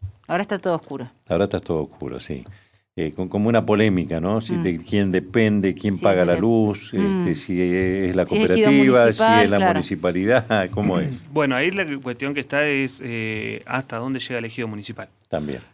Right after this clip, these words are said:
Speaker 3: Eh, el Cristo, por ejemplo, hoy en día nosotros no,
Speaker 2: No corresponde.
Speaker 3: no nos corresponde lo que es el Cristo, eh, ahí la, el suministro de energía lo
Speaker 2: epen.
Speaker 3: hace el epen.
Speaker 1: Claro,
Speaker 2: Bien.
Speaker 1: como
Speaker 3: Por
Speaker 1: la
Speaker 3: eso
Speaker 1: Virgen, que en su momento también se había colocado, la
Speaker 2: Claro.
Speaker 1: Virgen del Manzano.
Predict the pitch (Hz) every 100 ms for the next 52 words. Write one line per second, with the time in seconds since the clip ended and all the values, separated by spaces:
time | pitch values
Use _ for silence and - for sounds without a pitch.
0 | _ - 104 104 104 113 117 131 135 117
1 | 113 127 120 120 117 113 131 127 117 139
2 | 131 120 120 127 123 117 113 107 104 -
3 | 92 90 113 - 127 135 135 123 123 120
4 | 120 147 147 143 131 127 117 120 127 131
5 | 135 151 160 175 170 165 131 120 117 113
6 | 117 127 139 135 123 117 110 107 101 -
7 | - 104 104 - 107 113 120 123 117 104
8 | 135 135 120 110 98 - 117 110 120 -
9 | _ _ - 165 135 - - - 180 180
10 | 202 247 202 185 170 175 175 190 202 185
11 | 175 160 147 143 139 131 143 135 131 139
12 | 135 90 160 - 139 135 139 135 139 139
13 | 139 131 127